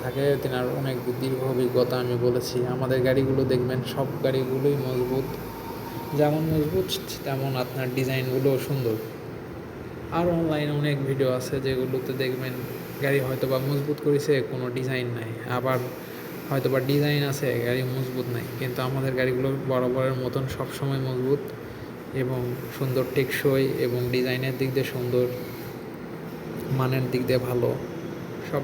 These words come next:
মিলিয়ে পারফেক্ট যা বলা হয়ে থাকে।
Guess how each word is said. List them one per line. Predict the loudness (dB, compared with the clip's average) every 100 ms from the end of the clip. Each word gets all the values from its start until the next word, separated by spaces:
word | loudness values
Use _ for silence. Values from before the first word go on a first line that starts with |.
| -2
মিলিয়ে | 0 4 4 4 -2 -8 -12 -12 -12 -12 -12 -12 -12 -10 -8 -8 -8 -10 -8 -8 -6 -6 0
পারফেক্ট | 0 2 -2 -2 -6 -6 -2
যা | 0 0
বলা | 0 0
হয়ে | 0 -2
থাকে। | -4 -4